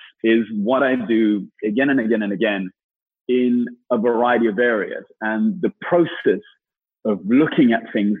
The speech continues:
differently, uh, can really be applied to absolutely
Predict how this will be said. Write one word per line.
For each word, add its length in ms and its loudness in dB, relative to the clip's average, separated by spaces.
differently, 640 -6
uh, 120 0
can 160 0
really 300 0
be 180 0
applied 600 -2
to 140 -2
absolutely 920 0